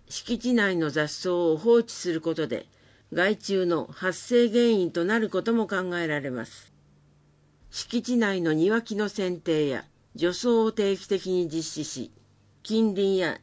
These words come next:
地域の方々の迷惑とならないよう適正に管理しましょう。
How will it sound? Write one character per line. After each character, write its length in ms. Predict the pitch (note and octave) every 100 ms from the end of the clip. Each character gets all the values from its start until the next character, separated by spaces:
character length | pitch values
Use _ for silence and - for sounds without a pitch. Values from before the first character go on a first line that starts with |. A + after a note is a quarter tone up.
| -
地 240 | - B3
域 180 | G#3+ F#3
の 120 | D#3+
方 260 | E3+ E3+ F#3+
々 260 | F3+ E3
の 240 | C#3 B2 -
迷 260 | - A3+ A#3+
惑 200 | G#3+ -
と 100 | E3
な 160 | E3 E3+
ら 140 | A#3
な 120 | A3
い 140 | F#3+ F3+
よ 280 | F#3+ C#3+
う 120 | - -
適 240 | F3+ D#3
正 220 | - B3
に 140 | A#3+ A#3
管 260 | B3+ A#3+
理 100 | G#3
し 140 | D#3+ D#3+
ま 100 | D#3+
し 140 | -
ょ 300 | D#3+ B2+
う。 0 | -